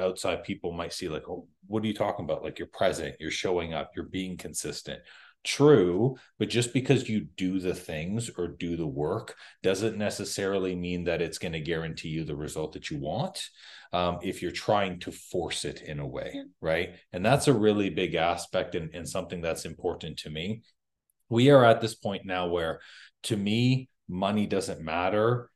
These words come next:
Speaker 1: Helping people matters, making sure that our message gets out to the right people matters, and taking, uh, actions and steps every single day to do something that lights me up,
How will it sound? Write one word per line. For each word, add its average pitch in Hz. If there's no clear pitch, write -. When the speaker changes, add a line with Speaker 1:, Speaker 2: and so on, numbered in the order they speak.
Speaker 1:
Helping 107
people 107
matters, 123
making 95
sure -
that 95
our 87
message 85
gets 95
out 95
to -
the 87
right 82
people 131
matters, 131
and 98
taking, 120
uh, 98
actions 95
and 92
steps -
every 95
single 92
day 90
to 80
do 90
something 90
that 85
lights 82
me 82
up, 120